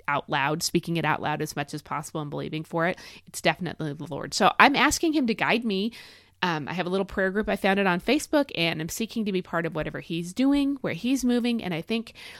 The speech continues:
that since it's already there and what it's about is praying, I'm gonna be, um,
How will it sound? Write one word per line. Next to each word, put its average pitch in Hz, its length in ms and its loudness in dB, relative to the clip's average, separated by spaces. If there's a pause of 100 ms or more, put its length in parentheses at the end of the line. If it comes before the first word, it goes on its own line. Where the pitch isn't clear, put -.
(140)
that 175 260 2
since 185 200 0
it's 185 160 0
already 170 220 0
there 233 380 4
and 180 180 -2
what 151 140 -4
it's - 160 -8
about 165 300 0
is 240 140 -4
praying, 247 540 0 (460)
I'm 170 200 -8
gonna 170 200 -2
be, 170 400 0
um, 160 340 -6